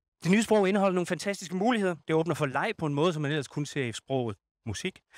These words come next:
Men et så altomfattende sprog, og nu kommer jeg til pointen, så skal jeg nok tie stille, det rummer mulighederne for altomfattende magtkoncentrationer. Derfor, selvom vi grundlæggende ikke aner, hvad vi har gang i, så er det vores pligt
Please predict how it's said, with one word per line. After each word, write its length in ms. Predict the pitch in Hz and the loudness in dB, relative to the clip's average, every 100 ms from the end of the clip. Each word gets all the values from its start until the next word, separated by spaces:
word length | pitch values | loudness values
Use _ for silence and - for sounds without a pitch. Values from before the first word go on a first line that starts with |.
| - | -6
Men 120 | 165 170 | 0 2
et 80 | |
så 100 | - | 4
altomfattende 600 | 247 240 220 202 196 180 175 | 4 4 2 2 2 2 0
sprog, 260 | - 185 | 2 2
og 80 | 151 | 2
nu 60 | 180 | 2
kommer 200 | 208 175 | 2 0
jeg 60 | |
til 100 | 185 | -2
pointen, 340 | 170 156 156 131 | -4 -4 -4 -8
så 120 | 151 | -10
skal 140 | - | -6
jeg 40 | 139 | -4
nok 140 | 139 | -4
tie 160 | - 143 | -6 -8
stille, 220 | 139 123 _ - - - | -8 -10 _ -20 -8 -2
det 120 | 202 | 2
rummer 240 | 185 226 | 4 4
mulighederne 460 | 196 220 220 185 170 | 4 2 2 2 0
for 140 | 180 - | -2 -2
altomfattende 680 | 196 196 160 - 143 143 | -2 -2 -4 -2 -2 -2
magtkoncentrationer. 920 | 127 147 - - 123 117 123 - 127 101 - | -2 -2 -6 -8 -8 -8 -10 -6 -6 -6 -4
Derfor, 380 | 233 156 - 110 - _ _ _ _ _ | 0 0 -2 -12 -14 _ _ _ _ _
selvom 340 | - 240 240 202 | -2 2 4 2
vi 60 | |
grundlæggende 600 | 175 175 220 247 196 170 | 2 4 6 4 2 0
ikke 220 | 202 214 196 | 0 0 0
aner, 180 | 180 | 0
hvad 120 | 147 165 | 0 0
vi 80 | |
har 80 | 165 | -2
gang 200 | 147 165 | -4 -4
i, 40 | 151 | -2
så 100 | 226 | -2
er 20 | |
det 60 | |
vores 160 | 185 165 | -2 -4
pligt 300 | - 269 - | -6 -10 -10